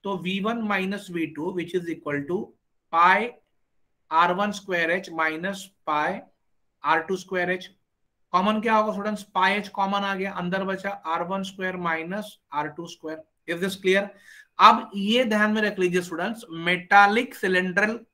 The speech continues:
pipe का जो volume होता है वो बाहर और अंदर वाले जो cylinder होता है उसका difference, मतलब ये जो दिया है वी वन माइनस वी टू, ये value दिया हुआ है और यहीं पर बहुत सारे students कंफ्यूज हो जाते हैं।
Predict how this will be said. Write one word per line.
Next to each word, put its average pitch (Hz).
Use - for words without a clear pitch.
pipe 175
का 190
जो 220
volume 185
होता 170
है 180
वो 208
बाहर 185
और 196
अंदर 180
वाले 196
जो 208
cylinder 185
होता 180
है 214
उसका 190
difference, 185
मतलब 185
ये 180
जो 220
दिया 185
है 165
वी 175
वन 202
माइनस 170
वी 156
टू, 202
ये 175
value 135
दिया 120
हुआ 95
है -
और 156
यहीं 160
पर 208
बहुत 160
सारे 180
students 180
कंफ्यूज 143
हो 120
जाते 110
हैं। -